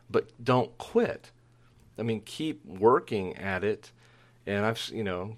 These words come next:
I mean, I can't take much credit for polite Edgington kids.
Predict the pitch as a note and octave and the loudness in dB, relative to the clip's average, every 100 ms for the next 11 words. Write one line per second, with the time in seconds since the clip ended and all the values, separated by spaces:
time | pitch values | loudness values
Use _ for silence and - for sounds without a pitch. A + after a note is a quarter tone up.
0 | _ - G#2+ A2 A#2+ D#3 - B2+ - A2+ | _ -10 -4 -2 2 0 0 -2 0 -2
1 | - D#2 - A2 G#2+ - - D2+ - _ | -2 -8 -6 -4 -2 -4 -6 -8 -8 _
2 | - F2+ F2 - - - G2+ F#2 E2+ D#2+ | -14 -4 -4 -4 -8 -10 -8 -8 -10 -10
3 | F#2 A#1+ G#1+ - | -6 -6 -8 -16